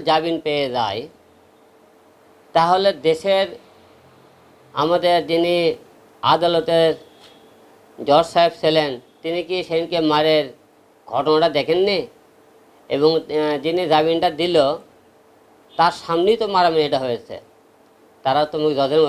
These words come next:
যখন রানিং অবস্থায় কোর্ট চলে, সেই টাইমে মারামারি হয়েছে। এখন সেই টাইমে জজ যদি জামিন দিয়ে দেয়, যে আসামিগুলো জামিন পেল, তাদের তো আর সাহস দিলেন আপনারা। তে মানুষের যে আইনের ব্যাপারে একটা শ্রদ্ধা,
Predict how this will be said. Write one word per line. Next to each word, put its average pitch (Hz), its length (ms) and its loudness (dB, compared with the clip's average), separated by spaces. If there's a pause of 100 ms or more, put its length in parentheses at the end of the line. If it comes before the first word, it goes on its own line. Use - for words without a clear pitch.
(320)
যখন 143 220 -4 (680)
রানিং 175 280 6
অবস্থায় 160 400 0
কোর্ট 135 260 -6
চলে, 127 180 -6
সেই 139 200 -6
টাইমে 135 180 -6
মারামারি 117 420 -4
হয়েছে। 104 340 -10 (1120)
এখন 170 140 2
সেই 175 240 0
টাইমে 196 260 0 (180)
জজ 151 200 2 (100)
যদি 190 220 -4
জামিন 147 320 2
দিয়ে 151 160 0
দেয়, 156 380 2
যে 147 80 -4 (140)
আসামিগুলো 180 600 -4
জামিন 147 360 0 (100)
পেল, 180 200 2 (1160)
তাদের 190 320 2
তো 196 60 0
আর 185 100 2
সাহস 175 360 0
দিলেন 151 360 -2
আপনারা। 110 300 -6 (680)
তে 160 100 0
মানুষের 180 460 0
যে 214 60 4
আইনের 196 400 -2
ব্যাপারে 185 400 -2
একটা 190 100 -10
শ্রদ্ধা, 170 540 0